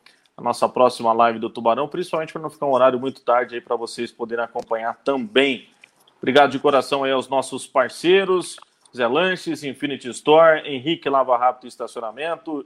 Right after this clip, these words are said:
Jairo Motos, também a Originale Corretora de Seguros, Autopeças Avimar e Carilu Esporte.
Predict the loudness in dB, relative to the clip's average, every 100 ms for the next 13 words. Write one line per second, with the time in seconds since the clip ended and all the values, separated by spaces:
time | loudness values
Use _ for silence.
0 | _ -16 0 4 4 2 2 2 0 -8
1 | -20 _ _ _ _ -6 -4 -4 -4 -6
2 | -6 -4 -2 -2 -4 -4 -6 -2 0 0
3 | -2 -4 -6 -4 -4 -4 -6 -8 -6 0
4 | 4 4 2 2 -2 -4 -2 -2 -2 -8
5 | -10 -14 -6 0 0 0 2 2 0 _
6 | _ _ -8 -8 -8 0 4 4 4 0
7 | 0 -2 -4 -14 -18 _ 2 2 0 -8
8 | -8